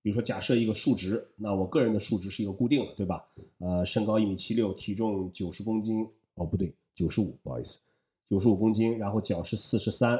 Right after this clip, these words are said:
就是U S的十码。那么基于这一组固定数据的前提下，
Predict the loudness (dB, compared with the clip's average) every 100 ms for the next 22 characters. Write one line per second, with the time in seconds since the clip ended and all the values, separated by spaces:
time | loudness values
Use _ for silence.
0 | -2 -2 2 6 6 4 -2 -4 -4 0
1 | 2 2 0 -14 _ _ 4 4 4 2
2 | 2 6 6 6 4 -2 -4 2 4 4
3 | 2 2 2 2 2 -2 -2 -2 -2 -2
4 | -2 -2 -2